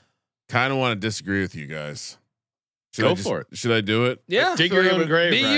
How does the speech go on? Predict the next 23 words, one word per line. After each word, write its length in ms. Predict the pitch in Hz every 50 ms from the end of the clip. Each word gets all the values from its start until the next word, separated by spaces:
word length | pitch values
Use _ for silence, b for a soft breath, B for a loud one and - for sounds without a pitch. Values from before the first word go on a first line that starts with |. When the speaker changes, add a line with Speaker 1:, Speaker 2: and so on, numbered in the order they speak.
| 302
Speaker 3:
you, 100 | 269 208
buddy. 340 | 165 156 139 127 123 123 127 - _ _ _ _ _ _ _ _ _ _ -
All 80 | - 165
right. 240 | 160 175 208 240 - - _ _ _ _ _ _ _ _ _ _ _ _ _ _ _ _ _ _ _ _ _ -
Speaker 1:
All 80 | 131 160
right. 260 | 190 190 190 - - _ _ _ _ _ _ _ _ _ _ _ -
Give 140 | - 156 180
me 100 | 190 190
Speaker 2:
What 80 | 160 -
Speaker 1:
Kansas 840 | - 135 123 120 117 113 110 101 110 113 107 101 - - - - _ _ _ _ _
Speaker 2:
<laughs> 260 | _ _ - 170 -
Speaker 1:
by 180 | - 110 110 117
a 60 | 117
million. 320 | 113 110 104 98 95 95 95
Speaker 2:
That 220 | 165 175 202 196
sounds 400 | - 208 190 190 160 - 196 190
enthusiastic. 1120 | 196 196 175 156 175 175 175 135 135 160 147 139 135 139 143 147 - - - 117 104 95 _ _ _ -
Speaker 1:
Illinois 560 | - 196 247 277 277 240 208 202 202 196 180
has 240 | 156 160 165 165 139
the 60 | 131
Saint 320 | 120 - 147 147 147 139 131
Louis, 300 | 131 127 123 117 - -
Missouri, 580 | 104 95 87 117 131 143 147 151 151 156 151